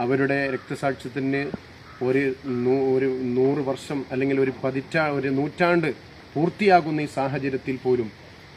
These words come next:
നമ്മുടെ ഇന്ത്യയെ വീണ്ടെടുക്കാൻ നമുക്ക് സാധിച്ചിട്ടില്ല എന്ന വേദനാജനകമായ അവസ്ഥയിലാണ് നമ്മൾ ഈ ഒരു, ഇനിയുള്ള ഒരു വർഷം അവരുടെ നൂറാം വാർഷികം ആഘോഷിക്കാൻ പോകുന്നത്. ചരിത്രത്തിൽ ഇവിടെ ഇവരെയൊക്കെ ഇല്ലായ്മ ചെയ്യുവാനുള്ള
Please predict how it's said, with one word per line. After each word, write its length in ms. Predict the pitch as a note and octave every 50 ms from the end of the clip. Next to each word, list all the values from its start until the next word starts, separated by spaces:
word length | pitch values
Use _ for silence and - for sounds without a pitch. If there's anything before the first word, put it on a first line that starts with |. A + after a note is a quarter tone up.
| -
നമ്മുടെ 280 | B2+ B2+ C3+ C#3 C3+ C3 C3
ഇന്ത്യയെ 380 | C3 C3+ C3+ C#3+ C#3+ C3+ C3 C3 B2 A#2+
വീണ്ടെടുക്കാൻ 560 | B2+ C#3+ D3+ D#3 E3+ D#3+ D3+ B2+ - C3+ C3+ C3
നമുക്ക് 220 | B2+ B2 A#2 - B2+ -
സാധിച്ചിട്ടില്ല 600 | - A#2+ B2+ C3 D3 C3 - C#3 B2+ C#3 C3+ C3 B2+ B2+ B2 B2
എന്ന 140 | A#2+ A#2+ B2 A#2+ A#2
വേദനാജനകമായ 880 | A#2+ B2 C3+ C3+ C#3 D3+ D#3 D#3+ D#3+ C#3 C#3 C#3 C3 B2 B2+ B2+ A#2+ A#2+ A#2 A2+
അവസ്ഥയിലാണ് 580 | A#2 - - - D3 C3+ B2+ B2 A#2+ A#2 A2+ G#2 - - - - - - - - - - -
നമ്മൾ 200 | A#2+ B2 B2+ B2 A#2 A#2 - C3
ഈ 40 | B2+ C3+
ഒരു, 100 | B2+ B2 B2 C3 C3+ B2+
ഇനിയുള്ള 400 | B2 B2 B2+ B2+ B2 A#2 A#2+ B2 A#2+
ഒരു 80 | A#2 A#2+ A#2
വർഷം 300 | A#2 - - - D3 B2 G#2 - - - - - - - - - B2
അവരുടെ 280 | B2 C3 B2+ C3 C3 C3 B2+
നൂറാം 320 | C3 C#3+ D#3 E3+ F3+ F3+ E3+ D3
വാർഷികം 380 | C#3+ C#3 - - C3+ B2+ A#2+ A#2+ A#2+
ആഘോഷിക്കാൻ 480 | B2+ B2 B2+ B2 - C3 - - B2 A#2+ A2+ A#2+
പോകുന്നത്. 400 | A#2+ A#2 A#2+ A#2+ A#2 A#2 A2 A2 G#2 - - - - - - - - - -
ചരിത്രത്തിൽ 560 | - D3+ D3+ F3 F3+ - F3+ F#3 - - F#3 E3+ D#3
ഇവിടെ 200 | D3 D#3 D#3+ D#3+ D#3 C#3+
ഇവരെയൊക്കെ 480 | C#3 D#3+ E3 E3+ D#3+ D3+ - - D#3+ C#3+ C3+ C3
ഇല്ലായ്മ 360 | C#3 D3 E3 F3 F3+ F3 F3 D#3 -
ചെയ്യുവാനുള്ള 680 | D#3+ D3+ D3+ D3 D3 D3 C#3+ C#3+ C#3 C#3 C3+ C#3 C#3+